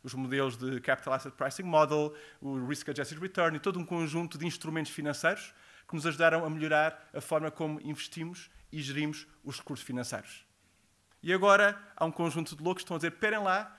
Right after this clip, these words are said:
vocês estão a ser idiotas, risco e retorno não é suficiente. O que interessa também é o impacto, é qual é a consequência desse investimento, qual é a repercussão, o spillover desse investimento na sociedade, na economia, ah, no planeta."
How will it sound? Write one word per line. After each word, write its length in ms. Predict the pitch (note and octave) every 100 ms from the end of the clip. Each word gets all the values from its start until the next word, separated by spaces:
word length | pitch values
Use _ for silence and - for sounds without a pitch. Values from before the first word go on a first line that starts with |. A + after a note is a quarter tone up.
| -
vocês 220 | D#3+ F#3
estão 80 | F#3
a 40 |
ser 120 | - F3
idiotas, 520 | F3 E3 D#3+ F3 - -
risco 320 | - F3+ -
e 40 | F3+
retorno 460 | - - F3 F3+ - -
não 240 | E3+ E3
é 60 | F3
suficiente. 640 | D#3+ F3+ - F#3+ F3+ - - -
O 100 | -
que 120 | D#3+
interessa 500 | D3+ D#3 D#3 - F3+ -
também 480 | D#3 D3 C#3+ D#3+ G3+ - -
é 140 | - E3+
o 120 | E3+
impacto, 520 | F3+ F3 F#3 - - -
é 120 | D#3
qual 280 | C#3+ D3 D3+
é 200 | E3 E3 - - -
a 60 |
consequência 680 | - G3+ G3 - - F#3 E3
desse 220 | D#3 -
investimento, 520 | D3+ - D#3 E3 F3+ - - -
qual 160 | D3+
é 40 | D#3+
a 60 |
repercussão, 840 | - F#3+ - G3+ - - E3+ F3 D#3
o 40 |
spillover 640 | - - G3+ F3 F3+ E3
desse 200 | D#3+ C#3+
investimento 520 | D#3 - D3+ D#3 D#3+ - - -
na 180 | C#3 E3
sociedade, 560 | - D#3 C3 C3+ D3+ D3+
na 80 | D3+
economia, 680 | D3+ C#3 C3+ C3+ C#3+ D#3 - - _
ah, 220 | - C3+ C#3
no 100 | D3
planeta." 540 | D3+ C#3 A2+ F#2+